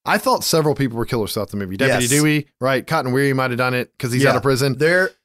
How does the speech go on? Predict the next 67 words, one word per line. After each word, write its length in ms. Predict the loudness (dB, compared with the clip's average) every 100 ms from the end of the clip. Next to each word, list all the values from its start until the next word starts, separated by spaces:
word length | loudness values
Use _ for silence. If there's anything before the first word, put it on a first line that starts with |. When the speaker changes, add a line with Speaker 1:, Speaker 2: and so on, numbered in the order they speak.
| _ 2
Speaker 1:
Billy 220 | 4 6
Speaker 2:
they're, 80 | 4
Speaker 1:
could 160 | 4
have 80 | 4
done 180 | 4 2
it. 80 | 2
Speaker 2:
there 140 | 2
are 80 | 4
Speaker 1:
Stu 120 | 6 6
could 60 | 6
have 60 |
done 380 | 6 4 4 4
Speaker 2:
nods 160 | 2 0
Speaker 1:
it. 80 |
Speaker 2:
in, 180 | 0 0
like, 260 | 0 0 -2
every 440 | 0 2 2 2 0
Speaker 1:
Yeah. 60 |
Speaker 2:
damn 360 | 0 0 0 0
direction. 500 | 0 0 -2 -2 0
Speaker 1:
I 40 | 0
Speaker 2:
Like, 120 | 2
Speaker 1:
thought 200 | 2 4
Speaker 2:
is 80 | 4
Speaker 1:
Billy 240 | 4 4
Speaker 2:
it 20 | 2
Speaker 1:
and 80 |
Speaker 2:
Gale, 100 | 2 2
Speaker 1:
Stu, 80 |
right, 180 | 2 4
Speaker 2:
is 40 | 4
Speaker 1:
right. 220 | 2 -2 -12
Speaker 2:
it, 160 | -10
did 120 | -10 -6
Gale 200 | -4 -2
Weathers 280 | -2 0 2
and 80 |
Speaker 1:
Yeah, 60 | 2
Speaker 2:
her 40 | 2
Speaker 1:
yeah. 140 | 2 0
Speaker 2:
fat 100 | -2
cameraman 520 | -4 -2 0 0 0
do 180 | 2 0
it 140 | 0 0
to 180 | 0 2
make 180 | 0 0
another 260 | -2 -2
book 240 | -2 -4 -4
deal? 300 | -4 -4 -2
Speaker 1:
Right, 220 | 0 2
right. 180 | 4 2
And 200 | 2 0 0
I 160 | -2 -2 -2
thought 300 | 0 0 0
both 240 | -2 -2 0
Billy 360 | 2 2 0
and 120 | -2
Stu 220 | 0 0 0
had 160 | 0
done 180 | -2 0
it 140 | -2 -4
at 120 | -4
different 260 | -4 -4 -2
parts 220 | -4 -2
of 40 | -2
the 40 | -2
movie. 300 | -2 -6